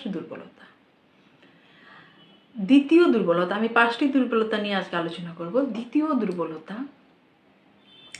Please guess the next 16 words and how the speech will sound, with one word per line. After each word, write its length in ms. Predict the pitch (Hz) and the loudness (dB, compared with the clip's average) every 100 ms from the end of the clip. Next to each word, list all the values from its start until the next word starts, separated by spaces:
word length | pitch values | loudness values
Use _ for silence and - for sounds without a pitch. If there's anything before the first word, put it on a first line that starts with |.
| - _ - - - _ _ _ _ - | -20 _ -20 -20 -20 _ _ _ _ 0
জলতত্ত্বের 580 | 247 262 262 - 262 | 2 4 0 0 0
রাশি, 420 | 247 233 233 254 262 - - | 2 -2 -2 -6 -6 -16 -6
আমরা 280 | 208 214 226 | 0 4 4
জানি 200 | 220 220 | 4 2
সোয়া 440 | 214 - 277 277 | 2 2 6 8
দুই 400 | 277 208 214 214 | 6 2 -2 -2
দিনে, 440 | 190 190 190 254 285 - - - - - - | -4 -4 0 0 -2 -8 -20 -20 -20 -20 -16
উম, 640 | 220 214 190 175 170 165 - - - - - - 285 - - - - | -14 -10 -6 -4 -4 -6 -10 -14 -18 -20 -18 -12 -10 -12 -20 -20 -8
চন্দ্র 380 | 240 220 226 254 | 0 2 4 4
কিন্তু 320 | 247 202 254 | 2 0 0
এক 140 | 220 | -2
একটা 240 | 180 - 185 | -4 -6 -4
রাশিকে, 440 | 165 - 202 240 349 - - - - - - | -4 -6 -8 -6 -8 -12 -20 -20 -20 -20 -14
উম, 420 | 175 165 165 - - - - | -12 -10 -12 -14 -18 -20 -12
মানে, 280 | 196 190 277 - - - - | -8 -2 -4 -4 -16 -20 -16
উম, 320 | 165 143 - | -14 -14 -14